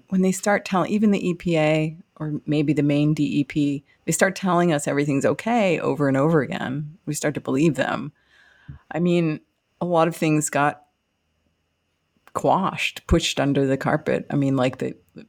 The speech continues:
for instance, in the end, spoiler alert, the E P A's cancer <laughs> assessment <laughs> on dioxin. Um,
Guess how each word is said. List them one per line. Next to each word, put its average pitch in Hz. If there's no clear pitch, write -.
for 147
instance, 143
in 139
the 123
end, 147
spoiler 147
alert, 131
the 156
E 180
P 156
A's 143
cancer 160
<laughs> -
assessment -
<laughs> -
on 165
dioxin. 160
Um, 143